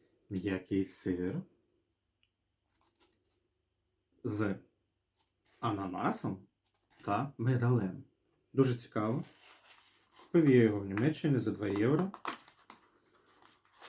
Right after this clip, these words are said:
Ось так він виглядає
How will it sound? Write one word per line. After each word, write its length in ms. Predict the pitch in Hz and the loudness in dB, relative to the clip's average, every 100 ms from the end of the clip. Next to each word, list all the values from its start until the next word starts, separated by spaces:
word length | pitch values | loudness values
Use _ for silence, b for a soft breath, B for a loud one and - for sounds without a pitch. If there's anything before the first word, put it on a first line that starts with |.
| - - - - - _ _ 147 123 B B B B - - _ _ _ _ _ - - - - - - - - - | 2 2 2 -10 -20 _ _ -2 -2 B B B B -20 -20 _ _ _ _ _ -20 -20 -20 -20 -20 -20 -20 -20 -4
Ось 180 | 135 127 | -2 0
так 280 | - 113 - | 0 -2 0
він 80 | 110 | -2
виглядає 680 | 104 101 107 104 104 98 | -2 -2 0 0 -2 -4